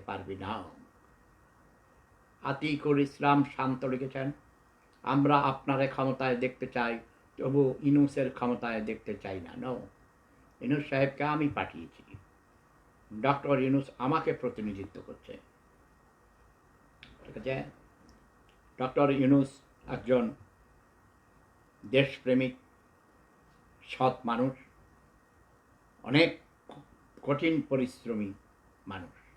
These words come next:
নাহিদ চৌধুরী কি লিখেছে? হাজীগঞ্জ, আমি ছেলে দাদা বাড়ি হাজীগঞ্জ। এই হাজীগঞ্জ হাই স্কুলে, হাজীগঞ্জ এখন মডেল হাই স্কুল না, মডেল স্কুল,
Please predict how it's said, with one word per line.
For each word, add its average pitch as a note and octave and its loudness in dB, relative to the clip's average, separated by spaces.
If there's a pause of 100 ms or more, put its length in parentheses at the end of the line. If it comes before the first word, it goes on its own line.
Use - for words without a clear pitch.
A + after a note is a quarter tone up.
(1600)
নাহিদ A#2+ -2
চৌধুরী B2+ -2
কি A#2+ -10
লিখেছে? B2 -6 (800)
হাজীগঞ্জ, C3+ 2 (1800)
আমি C3 0 (640)
ছেলে C3 0
দাদা A2 -4
বাড়ি G#2 -4
হাজীগঞ্জ। G2+ -10 (580)
এই B2+ -2
হাজীগঞ্জ D#3 0
হাই D3+ 2
স্কুলে, D3 0 (680)
হাজীগঞ্জ D3 0
এখন D3 0
মডেল B2+ 2
হাই B2 -4
স্কুল G#2+ -12
না, C3 -4
মডেল B2 -2
স্কুল, - -14